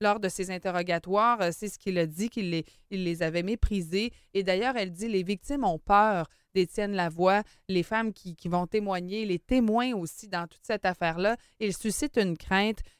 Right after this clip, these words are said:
et ils dominaient psychologiquement et physiquement les victimes alléguées, faisait du chantage à propos de la consommation de stupéfiants.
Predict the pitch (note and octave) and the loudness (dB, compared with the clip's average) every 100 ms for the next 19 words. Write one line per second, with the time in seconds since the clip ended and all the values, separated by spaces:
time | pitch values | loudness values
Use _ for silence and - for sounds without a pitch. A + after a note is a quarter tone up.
0 | - - A#3+ A#3 G3 D#4+ F4+ B3 G3 G3+ | -8 -4 -4 -4 -2 -2 0 0 2 0
1 | A3+ - _ - - F#4+ - D4+ A#3 F3+ | -2 -6 _ -18 0 2 4 6 6 4
2 | F3 G#3 G#3+ B3 B3 A3+ - F4+ A#3+ G#3 | -2 -6 -8 -8 -8 -6 4 4 6 0
3 | - G#3 G#3 F3 _ - G3 F3 E3+ - | 0 4 4 2 _ -2 0 2 -2 -2
4 | A#3+ G#3 F3 E3 D#3 G#3+ A#3+ - _ - | -2 -2 -2 -2 0 0 0 -6 _ -2
5 | E4 C#4 B3+ F#3+ - F#3 E3 G3 G3 F3 | 0 2 0 -2 0 0 2 2 2 0
6 | - E3+ G3+ F#3+ E3+ F3 E3 E3+ D#3 - | -2 -2 0 2 0 0 -6 -8 -10 -8
7 | G3 F3+ D#3 - E3+ - A3+ | -6 -6 -8 -2 -2 0 2